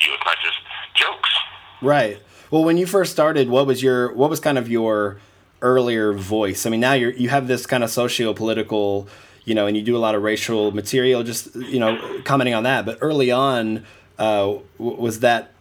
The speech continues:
Speaker 2: kind of the first stuff you talked about on stage, or what was kind of your point of view?
Speaker 1: No, early on I was really, like, just, you know, it's like, you know, panning for punchlines is what I would say. There wasn't really a
Speaker 2: <laughs>
Speaker 1: style. It was like, it went back and forth from, like, uh, stuff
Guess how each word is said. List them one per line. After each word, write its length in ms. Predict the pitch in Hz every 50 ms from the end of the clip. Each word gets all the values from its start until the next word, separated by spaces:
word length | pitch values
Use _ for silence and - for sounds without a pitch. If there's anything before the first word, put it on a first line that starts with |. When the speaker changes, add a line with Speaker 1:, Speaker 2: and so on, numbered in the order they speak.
| _ - -
Speaker 2:
kind 160 | - 139 135 135
of 60 | 120
the 60 | 117
first 260 | - 131 131 127 -
stuff 200 | - 135 117 131
you 80 | 120 110
talked 220 | 127 117 117 -
about 180 | 123 117 110 107
on 80 | 107
stage, 400 | 98 104 - 120 123 147 151 160
or 140 | 117 107 107 107
what 160 | 110 123 127
was 100 | 135 131
kind 160 | - 143 131 120
of 40 | 113
your 100 | 113 110
point 220 | - 120 117 110
of 80 | 101 95
view? 420 | 101 104 101 90 85 87 98 98 - _ _ _ -
Speaker 1:
No, 300 | 131 135 135 147 156 160 156 156 156 147 - 196
early 140 | 190 170 151
on 120 | 147 151 143 131
I 80 | - 113
was 100 | 110 - - -
really, 320 | 117 123 131 131 117 107
like, 160 | 104 101 101 - -
just, 160 | - 127 - - - 165
you 80 | 175
know, 120 | 160 135 135 135
it's 80 | - -
like, 160 | 139 139 - -
you 60 | 135
know, 100 | 135 110 -
panning 320 | - - 107 113 123 135 - -
for 80 | 104 -
punchlines 580 | - 113 127 - - - 92 82 71 65 - -
is 80 | 78 78
what 140 | 92 101 -
I 80 | - 156
would 160 | - - - - -
say. 60 | 170 165 156
There 80 | 135
wasn't 240 | - - - 143 -
really 160 | 156 120 107 98
a 80 | - - -
Speaker 2:
<laughs> 40 |
Speaker 1:
style. 320 | - 101 110 113 104 87 80 71
It 80 | -
was 120 | 82 82 87
like, 160 | 90 90 - - - - - - - - - - - - - -
it 40 | 110 117
went 120 | 117 - -
back 160 | 117 123 123 -
and 80 | 120 - 120
forth 160 | 120 120 - -
from, 80 | 120 110
like, 220 | 110 110 101 95 - - - - - - - - - -
uh, 260 | 95 95 92 90 85 82 - - -
stuff 160 | - 107